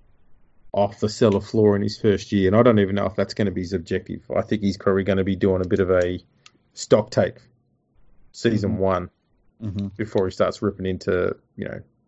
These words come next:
Speaker 1: big results and wanting to go f-, charge up the ladder and stuff like that. So it'll be interesting to see what goes on, I guess.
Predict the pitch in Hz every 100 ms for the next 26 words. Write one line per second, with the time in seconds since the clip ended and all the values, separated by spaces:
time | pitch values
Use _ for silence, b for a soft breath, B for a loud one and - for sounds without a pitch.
0 | _ _ _ _ _ _ _ _ - 113
1 | 117 107 104 101 - 107 104 90 95 104
2 | - - - 98 98 101 - 87 90 95
3 | - 92 82 - 92 - 110 113 117 127
4 | - 107 98 104 98 - 92 92 101 101
5 | 101 104 -